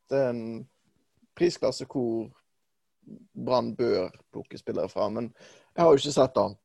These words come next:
Den, den der skrytevideoen, eller ikke skrytevideo, men den oppsummering av alle målene og de målgivende passingene han hadde i, eh, i Danmark i fjor. Og den videoen var, inkludert repriser, ett minutt og sytten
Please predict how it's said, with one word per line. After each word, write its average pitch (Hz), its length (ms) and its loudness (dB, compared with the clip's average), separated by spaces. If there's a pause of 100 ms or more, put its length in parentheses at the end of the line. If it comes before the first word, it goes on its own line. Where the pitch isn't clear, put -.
(360)
Den, 110 240 2
den 113 180 2
der 104 80 2
skrytevideoen, 104 1300 2
eller 123 160 0
ikke 139 140 -6
skrytevideo, 139 560 -4
men 113 80 -6
den 120 180 -4
oppsummering 107 540 -6
av 104 220 -2 (840)
alle 127 180 4
målene 110 540 4
og 104 160 -2
de 117 80 -2
målgivende 113 460 -2
passingene 104 420 -6
han 101 140 -6
hadde 104 340 -2
i, 101 500 -6 (160)
eh, 101 300 -4 (460)
i 113 100 -2
Danmark 113 480 -2
i 98 240 -4
fjor. 165 460 -2 (480)
Og - 80 2
den 123 260 2 (380)
videoen 113 500 2
var, 113 380 4 (160)
inkludert 135 640 2
repriser, 123 680 -2
ett - 220 -2
minutt 113 260 -6
og 113 60 -12
sytten 113 580 -6